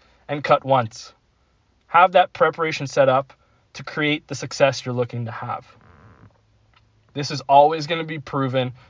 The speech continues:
to be more efficient. It takes diligent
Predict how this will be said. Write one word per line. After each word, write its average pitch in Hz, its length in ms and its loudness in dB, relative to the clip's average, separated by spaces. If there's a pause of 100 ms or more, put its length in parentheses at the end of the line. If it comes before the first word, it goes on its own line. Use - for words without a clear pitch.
(100)
to - 100 -12
be 135 100 -4
more 120 500 -4
efficient. - 580 -10 (1300)
It 143 140 -10
takes 185 340 -2 (160)
diligent 156 640 0